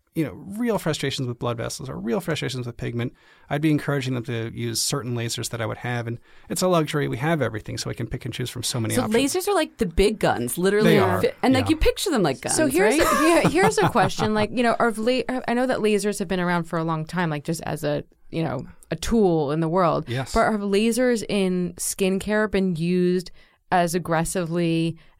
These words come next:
Speaker 3: as they are now, or is this kind of, like, a newer thing?
Speaker 1: Well, they keep getting better and better. And so what that means to me is more effective and safer.
Speaker 3: Mm-hmm.
Speaker 1: Um, in, in the nineteen sixties, there was a laser, um,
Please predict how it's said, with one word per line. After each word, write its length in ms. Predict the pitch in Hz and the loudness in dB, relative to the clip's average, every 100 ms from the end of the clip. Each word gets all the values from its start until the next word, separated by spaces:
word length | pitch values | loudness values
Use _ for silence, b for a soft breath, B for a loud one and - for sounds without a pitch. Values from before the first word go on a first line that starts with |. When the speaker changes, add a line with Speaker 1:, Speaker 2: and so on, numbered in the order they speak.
| - | -2
Speaker 3:
as 260 | 160 160 | 0 0
they 260 | - 160 160 | 0 -2 0
are 240 | 147 156 | 0 0
now, 380 | 151 147 160 196 | -2 -2 0 0
or 100 | 208 | 0
is 80 | 180 | -2
this 120 | 202 | -4
kind 220 | - 214 | -4 -2
of, 80 | 233 | -2
like, 120 | 190 | 0
a 40 | 165 | 0
newer 540 | 160 160 160 147 151 | 0 2 0 -2 -6
thing? 540 | 143 - - - - 170 _ | -10 -12 -12 -14 -16 -18 _
Speaker 1:
Well, 100 | 170 | -4
they 140 | 160 170 | -4 -6
keep 260 | - 226 - | -6 -8 -6
getting 280 | 208 202 131 | -4 -4 -2
better 320 | 127 127 123 | -2 -2 -4
and 200 | 113 113 | -4 -4
better. 320 | 107 98 - - _ - | -4 -4 -8 -16 _ -8
And 140 | 120 | -6
so 480 | - 127 120 123 - | -4 -2 -2 -4 -6
what 160 | 143 - | -6 -4
that 160 | 156 | -2
means 280 | 156 208 208 | 0 0 -2
to 100 | - | -2
me 180 | 143 139 | 0 0
is 220 | 127 123 | -2 -2
more 200 | 127 127 | -2 -2
effective 440 | 117 - 135 - 82 | -2 -4 -4 -6 -6
and 180 | 123 | -4
safer. 460 | - 104 104 - - - - | -4 -6 -8 -12 -18 -20 -8
Speaker 3:
Mm-hmm. 360 | 190 180 180 170 160 B B 117 | -4 -4 -4 -6 -10 B B -4
Speaker 1:
Um, 360 | 113 110 117 - - | -2 -2 -4 -8 -2
in, 240 | 156 156 | 0 0
in 160 | 156 143 | 0 0
the 80 | 139 | 2
nineteen 480 | 143 170 170 160 135 | 2 0 0 -2 -2
sixties, 560 | - 147 - 135 120 | 0 -2 -2 -4 -2
there 120 | - | -2
was 140 | 120 117 | -4 -4
a 60 | |
laser, 720 | 113 117 123 - 113 110 113 - - _ - | -4 -2 -2 -2 -2 -4 -6 -12 -20 _ -8
um, 460 | 107 101 101 104 | -4 -4 -4 -8